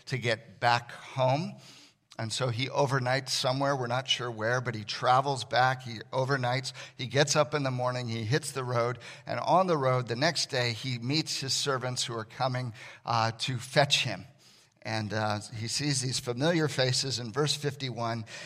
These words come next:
As he was going down, his servants met him and told him that his son was recovering. So he asked them the hour when they began, when he began to get better. And they said to him, "Yesterday, at the seventh hour, uh, the fever left him."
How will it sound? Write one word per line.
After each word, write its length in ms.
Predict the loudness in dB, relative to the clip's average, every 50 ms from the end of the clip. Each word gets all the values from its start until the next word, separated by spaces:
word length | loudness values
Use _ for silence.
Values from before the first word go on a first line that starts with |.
| 0
As 160 | 2 4 4 4
he 80 | 4
was 180 | 2 2 0 0
going 360 | 4 6 6 6 6 6 4
down, 220 | 4 6 6 4
his 120 | 2 0 0
servants 420 | 2 2 2 2 2 0 -2 -2
met 280 | 0 2 2 2 0 0
him 200 | -2 -2 -2 -2
and 140 | -4 -4 -4
told 240 | 0 0 2 2
him 120 | 2 0 -2
that 120 | -2 -4 -2
his 120 | -2 -2
son 340 | -2 0 0 -2 -2 -4 -6
was 180 | -6 -8 -8
recovering. 640 | -8 -10 -6 -2 -2 0 0 -2 -4 -4 -6 -6 -10 -14 _ _ _ _ _ _ _ _ _ _ _ _ _
So 180 | -8 -4 -2
he 120 | 0 2 2
asked 300 | 4 2 2 0 -2 -4
them 140 | -4 -4 -2
the 140 | 0 2
hour 320 | 4 4 6 6 4 4 2
when 180 | 0 0 0
they 80 | 0 -2
began, 300 | -4 -4 -4 -4 -4 -4 -4
when 160 | -4 -4 -4
he 120 | -2 -2 -2
began 340 | -2 -2 -2 -2 -2 -2 -2
to 60 | -4
get 200 | -4 -4 -2 0
better. 360 | 0 0 0 0 -4 -8 -8 -12 -20 _ _ _ _ _ _ _ _ _ _ _ _ _ -16 -8
And 100 | -2 0
they 120 | 2 2 2
said 240 | 2 2 0 0 0
to 60 | -2
him, 180 | -4 -4 -2 0
"Yesterday, 560 | 2 2 2 0 -4 -8 -10 -10 -10 -12 -12 -14 -16 -16 -14 -12 -8
at 100 | -6 -2
the 80 | 0
seventh 420 | 2 4 6 6 6 6 4 4 6
hour, 380 | 6 6 6 4 0 -2 -4 -8 -12 -20 -20 -20 _ _ _ -6
uh, 200 | -4 -2 -4 -4 -6 -12 -20 -20 -18 -18 -18 -18 -20 -20 -20 -20 -20 -20 -16 -8 -6
the 100 | -6 -4
fever 300 | -2 -2 -2 -2 0 2
left 240 | 2 0 0 -2
him." 200 | -6 -12 -12 -14